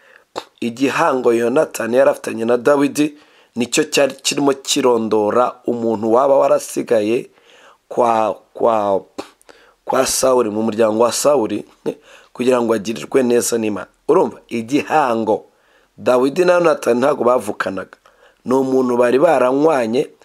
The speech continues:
bagirana igihango. Haleluya. <clears throat> Icyo gihango rero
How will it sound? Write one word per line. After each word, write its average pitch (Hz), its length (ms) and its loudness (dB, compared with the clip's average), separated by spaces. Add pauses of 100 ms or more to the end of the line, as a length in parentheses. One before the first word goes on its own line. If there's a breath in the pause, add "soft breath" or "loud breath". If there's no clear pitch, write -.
(260 soft breath)
bagirana 120 480 0
igihango. 117 840 -2 (440 soft breath)
Haleluya. 117 720 0 (800 soft breath)
<clears throat> 208 600 0
Icyo 123 260 -2
gihango 143 520 2
rero 139 360 2